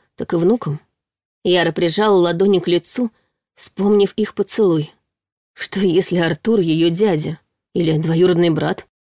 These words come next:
Артур наверняка знает, кем ему приходится Николай Васильевич. Стал бы он целовать Яру, понимая, что она его родственница? Яре хотелось думать, что нет.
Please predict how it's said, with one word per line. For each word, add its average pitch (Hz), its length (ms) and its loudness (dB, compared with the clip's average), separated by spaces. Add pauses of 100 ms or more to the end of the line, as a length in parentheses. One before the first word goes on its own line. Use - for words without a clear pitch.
(180)
Артур 202 380 0
наверняка 240 580 2
знает, 180 440 0
кем 175 260 2
ему 175 200 4
приходится 170 600 0
Николай 170 340 2
Васильевич. 156 720 -2 (280)
Стал 185 380 0
бы 160 160 0
он 160 160 2
целовать 170 460 -2
Яру, 170 300 0 (420)
понимая, 190 480 4
что 202 220 -2
она 190 180 4
его 185 180 4
родственница? 156 720 -4 (1040)
Яре 160 340 2
хотелось 175 460 -2
думать, 165 280 0
что - 200 -4
нет. 143 360 -8